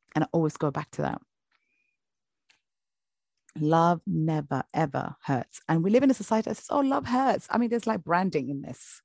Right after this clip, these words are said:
<laughs> Love never, because if you love, and, you know, if we think about our children, no way in hell we will put them in a position, 'cause I love my child so much.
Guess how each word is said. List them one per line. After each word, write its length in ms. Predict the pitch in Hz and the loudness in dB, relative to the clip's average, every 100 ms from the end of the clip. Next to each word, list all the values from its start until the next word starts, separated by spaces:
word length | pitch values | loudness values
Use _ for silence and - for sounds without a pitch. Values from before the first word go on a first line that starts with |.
| - | -4
<laughs> 80 | 605 571 - - - - _ | -4 -4 -8 -20 -20 -20 _
Love 460 | 165 180 190 185 170 | 2 6 6 4 0
never, 480 | - 156 151 147 151 - | -4 -2 -2 -2 -4 -6
because 220 | - - | -8 -6
if 180 | 180 - | -6 -4
you 80 | 165 | -2
love, 220 | 165 170 - - - - | 0 -2 -6 -20 -8 -4
and, 140 | 254 | -4
you 260 | - - 233 | -2 2 2
know, 40 | |
if 120 | 190 | 2
we 80 | 240 | -2
think 180 | 240 233 | 0 2
about 160 | 202 - | 2 2
our 200 | 196 190 | 2 0
children, 480 | - 156 - - 151 _ _ _ _ 170 | -2 -6 -6 -8 -10 _ _ _ _ 0
no 260 | 185 220 | 2 4
way 280 | 214 185 175 | 4 4 2
in 220 | 165 170 | 2 -4
hell 460 | 147 156 139 - 180 | -2 0 0 -2 -6
we 60 | 160 | -8
will 120 | 151 - | -8 -6
put 100 | - | -2
them 100 | 151 | -2
in 80 | |
a 40 | 143 | -4
position, 480 | - - - - - _ _ - | -6 -10 -10 -10 -12 _ _ -8
'cause 140 | 156 | -6
I 220 | - 180 185 | 0 2 2
love 220 | 185 180 | 0 -2
my 140 | 175 170 | -4 -4
child 340 | - 143 139 | -2 -4 -4
so 260 | - - 185 | -6 -4 -2
much. 400 | 156 - - | -2 -4 -10